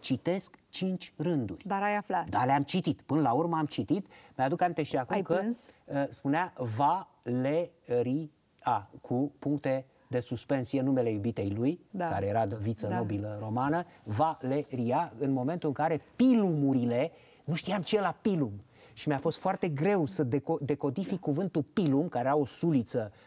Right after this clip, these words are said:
Speaker 1: grea, uh, romană, uh, de aruncare de la mică distanță. Uh, nu, nu știam ce e la pilum. Și după ce am decodificat, uh, pasajul respectiv, m-a găsit maică-mea
Speaker 2: Plângând.
Speaker 1: plângând în hohote.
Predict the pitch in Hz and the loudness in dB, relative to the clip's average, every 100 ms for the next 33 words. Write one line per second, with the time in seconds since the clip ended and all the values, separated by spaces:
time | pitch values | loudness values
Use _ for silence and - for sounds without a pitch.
0 | - 101 98 143 127 - _ _ _ _ | -16 -4 0 2 0 -4 _ _ _ _
1 | - 110 107 104 120 117 131 135 113 104 | -6 -4 -4 -4 -2 2 2 0 -4 -8
2 | 113 120 117 - 120 120 120 117 143 139 | -6 -6 -6 -8 -6 -2 -2 -2 -2 -2
3 | 123 117 117 117 117 104 - 127 127 165 | 0 -2 -2 -2 -4 -4 -4 -4 -2 -2
4 | 190 - - - - _ - - 131 131 | -2 -6 -20 -20 -20 _ -12 -4 -2 -2
5 | 127 - - 147 170 160 170 - 185 170 | -4 -4 -2 -2 -2 -2 -4 -4 -4 -2
6 | 175 165 - 143 110 98 - 143 131 117 | -2 -2 0 -2 -2 -8 -6 -2 -2 -2
7 | 139 160 147 135 127 127 120 110 117 135 | -2 -2 0 0 -2 -4 -4 -4 -6 -6
8 | 131 - 113 - 110 131 127 117 107 - | -6 -6 -8 -6 -6 -6 -6 -4 -6 -6
9 | 113 196 160 147 127 - 147 131 147 143 | -6 -4 -4 -2 -4 -4 -4 -4 -2 -2
10 | 147 147 _ _ _ _ - 233 226 233 | -2 -4 _ _ _ _ 2 2 4 2
11 | 226 151 131 202 220 120 - | 4 2 2 2 2 -2 -8